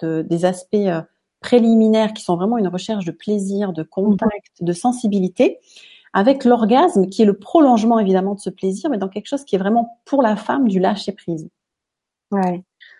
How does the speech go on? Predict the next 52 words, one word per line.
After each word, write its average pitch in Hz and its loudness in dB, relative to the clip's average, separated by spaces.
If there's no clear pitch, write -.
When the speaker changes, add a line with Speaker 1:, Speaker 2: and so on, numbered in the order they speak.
Speaker 1:
Mais 277 2
ce - 0
lâcher 226 4
prise, 214 -2
bah, 175 -6
une 196 -4
fois - -6
qu'on 190 -4
a 196 -2
dit 170 -4
ça, - -10
on 254 -4
n'a 175 -4
rien 180 -4
dit. 190 -6
<laughs> - 4
Speaker 2:
C'est - 4
clair. 330 4
Speaker 1:
Et 254 4
des 262 4
fois, 330 2
ben, 233 6
on 214 4
reste 262 0
un 254 2
peu 247 0
bête 240 0
parce - -6
que 285 -2
on 254 -2
va 190 0
se 196 0
dire, 240 -6
mais 220 -2
c'est, - -8
mais 160 -2
pourquoi 302 -2
je 302 -4
suis 196 -6
grimpée 220 -4
au 240 0
ri-, 208 -2
enfin, 160 -6
pourquoi 214 -6
j'ai 226 0
grimpé 196 -2
au 190 2
rideau 190 2
la, 160 -2
la - -4
dernière 185 0
fois - 0